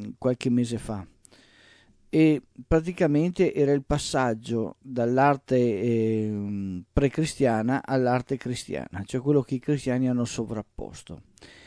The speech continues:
Dice il catalogo di questa mostra: "La scultura mutile è di dimensioni in origine a metà del vero,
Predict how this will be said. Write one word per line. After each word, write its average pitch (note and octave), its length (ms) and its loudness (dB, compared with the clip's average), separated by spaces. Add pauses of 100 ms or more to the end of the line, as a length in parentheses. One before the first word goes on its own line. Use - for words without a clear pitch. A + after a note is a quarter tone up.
(540)
Dice F#3 280 4
il E3+ 80 4
catalogo D3+ 440 4
di C3 120 0
questa C3 300 -4
mostra: B2 540 -2 (220)
"La D#3 160 0
scultura F#3+ 480 2
mutile C3 720 0
è C#3+ 140 0
di C3+ 120 -10
dimensioni D3+ 800 4 (100)
in C#3+ 180 2
origine C3+ 460 2
a - 20 2
metà B2+ 260 0
del B2+ 180 0
vero, A2+ 440 -2